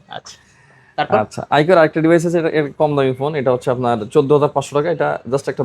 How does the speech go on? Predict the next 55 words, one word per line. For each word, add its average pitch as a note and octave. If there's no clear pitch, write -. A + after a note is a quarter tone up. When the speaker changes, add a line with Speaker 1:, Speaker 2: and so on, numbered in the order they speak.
Speaker 2:
দাগ A2+
আছে, G#2+
হ্যাঁ? F3
Speaker 1:
ওকে। C#3
Speaker 2:
এটা A2+
বলে B2
দিচ্ছি B2
কাস্টমারকে, A#2
দাগের A#2
কারণেই। B2+
রেগুলার C3
প্রাইস D3
সতেরো C#3
হাজার C#3+
টাকা, D3
কিন্তু C3
চোদ্দ C#3+
হাজার B2
টাকা G#2
রাখবে G2+
এটা। -
Speaker 1:
চোদ্দ E3
হাজার D#3
টাকা C3+
এটার C3+
Speaker 2:
জি, B2
Speaker 1:
প্রাইস? A2+
Speaker 2:
চোদ্দ C#3
হাজার A#2
Speaker 1:
আচ্ছা। A#2+
Speaker 2:
টাকা -
রাখবে। -
Speaker 1:
ওকে। D3
Speaker 2:
Xiaomi-র E3+
আমরা D#3
বেশ C3+
কিছু D3
ডিভাইস A#2+
দেখি। C#3
Xiaomi-র B2
এখানে B2
দেখেন C3
আমার B2+
একটা, -
দুইটা, B2
তিনটা, B2
চারটা, C3
বক্স C3+
সহ C3+
একটা -
আছে, -
পাঁচটা। C3
Speaker 1:
ওকে। E3+
Speaker 2:
সবগুলো D3
ফাইভ D3+